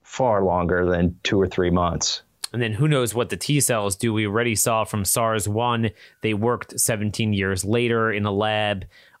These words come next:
Speaker 2: um, when they simulated that in Singapore. So, yeah, I mean, that's clear, but I think there's something more powerful that you're alluding to.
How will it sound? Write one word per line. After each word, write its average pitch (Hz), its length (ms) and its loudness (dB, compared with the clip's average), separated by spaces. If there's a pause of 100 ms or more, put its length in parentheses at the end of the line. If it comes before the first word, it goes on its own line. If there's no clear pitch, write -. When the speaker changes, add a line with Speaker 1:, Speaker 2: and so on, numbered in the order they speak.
Speaker 2:
um, 101 220 2
when 101 100 2
they 98 140 2
simulated 104 720 0
that 104 260 0
in 87 140 -10
Singapore. 113 880 0 (340)
So, 107 680 0 (240)
yeah, 120 280 0
I 110 60 0
mean, 123 180 2
that's 131 220 0
clear, 151 260 -2
but 117 160 0
I 110 100 2
think 175 200 0
there's 139 160 0
something 135 280 2
more 120 200 2
powerful 120 640 -2
that 101 160 0
you're 101 160 2
alluding 98 480 0
to. 73 400 -6